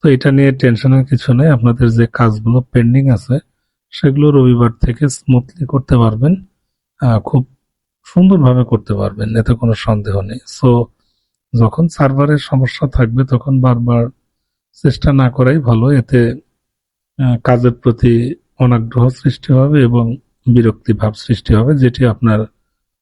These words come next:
আহ, মূল্যবান কাজে বাধাগ্রস্ত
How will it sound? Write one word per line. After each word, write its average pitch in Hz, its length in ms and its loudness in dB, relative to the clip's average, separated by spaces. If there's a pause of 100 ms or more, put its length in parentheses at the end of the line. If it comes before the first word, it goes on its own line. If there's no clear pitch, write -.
(160)
আহ, 113 160 2
মূল্যবান 113 540 2
কাজে 107 540 -4 (360)
বাধাগ্রস্ত 117 720 -4